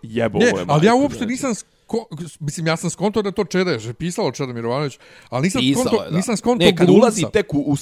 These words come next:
Speaker 1: u, u, u zgradu,
Speaker 2: U
Speaker 1: u,
Speaker 2: skupštinu.
Speaker 1: u, ove vlade, to
Speaker 2: Ja.
Speaker 1: kao neka, kao kolije, rekao, možda je neki bezbjednjak,
Speaker 2: I
Speaker 1: možda,
Speaker 2: ja sam isto
Speaker 1: znaš,
Speaker 2: mislio,
Speaker 1: ono,
Speaker 2: znaš, ali,
Speaker 1: kožnjaci,
Speaker 2: znači,
Speaker 1: to je,
Speaker 2: ali
Speaker 1: jebi
Speaker 2: isto
Speaker 1: ga.
Speaker 2: je Aleksandar Filipović, je voditelj tabloida,
Speaker 1: Aha.
Speaker 2: a, koji je sad ukinut, jel te?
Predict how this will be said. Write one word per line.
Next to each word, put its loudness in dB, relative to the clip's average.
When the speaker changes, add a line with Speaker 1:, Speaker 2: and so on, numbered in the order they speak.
Speaker 1:
u, 0
u, 0
u 2
zgradu, -2
Speaker 2:
U 0
Speaker 1:
u, -2
Speaker 2:
skupštinu. 0
Speaker 1:
u, 0
ove 2
vlade, 0
to 4
Speaker 2:
Ja. 6
Speaker 1:
kao 0
neka, -2
kao -8
kolije, 0
rekao, -4
možda -6
je -2
neki -10
bezbjednjak, -4
Speaker 2:
I -14
Speaker 1:
možda, 6
Speaker 2:
ja 4
sam 0
isto -2
Speaker 1:
znaš, -2
Speaker 2:
mislio, 4
Speaker 1:
ono, 8
Speaker 2:
znaš, 4
ali, -20
Speaker 1:
kožnjaci, 4
Speaker 2:
znači, -6
Speaker 1:
to -4
je, -4
Speaker 2:
ali -6
Speaker 1:
jebi 2
Speaker 2:
isto -4
Speaker 1:
ga. 0
Speaker 2:
je 0
Aleksandar -4
Filipović, -6
je -2
voditelj -6
tabloida, -6
Speaker 1:
Aha. -4
Speaker 2:
a, -4
koji -10
je -10
sad -10
ukinut, -14
jel -16
te? -8